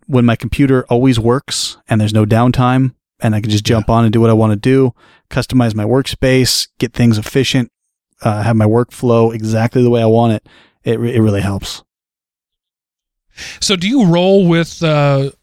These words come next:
Speaker 2: updates? Like twelve dot ten just came out. Are you gonna jump right on that? Or are you one of those guys who you find something that works and you stick with it until it
Speaker 1: I,
Speaker 2: doesn't
Speaker 1: I
Speaker 2: work
Speaker 1: pretty
Speaker 2: anymore?
Speaker 1: much have a system set up the way I like it, and I, I, I won't. But then I'll have another machine where I'll just see what's new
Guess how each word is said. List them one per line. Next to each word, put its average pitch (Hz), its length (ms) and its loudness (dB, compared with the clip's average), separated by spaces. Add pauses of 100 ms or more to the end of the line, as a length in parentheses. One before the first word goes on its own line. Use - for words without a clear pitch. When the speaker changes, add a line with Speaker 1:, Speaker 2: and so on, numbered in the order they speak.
(160)
Speaker 2:
updates? 160 440 -4
Like 123 240 -6
twelve 151 280 -2
dot 139 180 -4
ten 143 200 -2
just 131 160 -4
came 127 180 -2
out. 123 140 0
Are 123 40 2
you 147 140 2
gonna 139 140 -2
jump 147 300 -6
right 143 160 0
on 147 180 0
that? 151 280 -2 (300)
Or 143 80 0
are 139 40 0
you 160 100 0
one 165 120 2
of 147 60 0
those 139 120 -2
guys 135 320 0
who 120 240 2
you 120 160 0
find 147 280 -2
something 139 200 0
that 123 80 0
works 131 220 0
and 117 80 -6
you 110 40 -6
stick - 300 -6
with 127 120 -2
it 117 60 -6
until 117 140 -4
it 165 40 0
Speaker 1:
I, 170 60 0
Speaker 2:
doesn't 117 200 0
Speaker 1:
I - 40 0
Speaker 2:
work - 100 -2
Speaker 1:
pretty 208 160 0
Speaker 2:
anymore? 214 120 4
Speaker 1:
much 170 120 -2
have 143 420 -2 (100)
a 123 140 -2
system 147 360 0
set 131 180 0
up 139 100 -4
the 123 80 -2
way 120 160 2
I 113 40 2
like 110 320 -2
it, 139 120 -2 (160)
and 117 180 0
I, 113 100 2 (140)
I, 120 80 0 (380)
I 113 100 0
won't. 117 360 2 (180)
But 123 180 -6
then 143 140 0
I'll 135 60 0
have 135 180 0
another 120 240 2
machine 139 520 2
where 113 120 0
I'll 107 80 0
just 110 200 -4
see 117 200 -2
what's 120 240 0
new 120 220 2